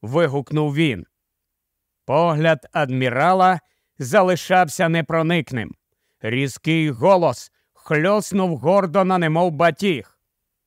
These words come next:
"Так, зраднику, це я. Отже, вас нарешті впіймали?"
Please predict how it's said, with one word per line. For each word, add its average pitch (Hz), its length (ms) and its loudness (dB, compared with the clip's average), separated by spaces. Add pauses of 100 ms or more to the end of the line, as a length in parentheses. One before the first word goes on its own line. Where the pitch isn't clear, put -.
(300)
"Так, 202 380 4
зраднику, 151 920 0 (300)
це 139 400 -4
я. 147 520 0 (440)
Отже, 202 520 2
вас 190 340 0
нарешті 190 540 0
впіймали?" 175 760 0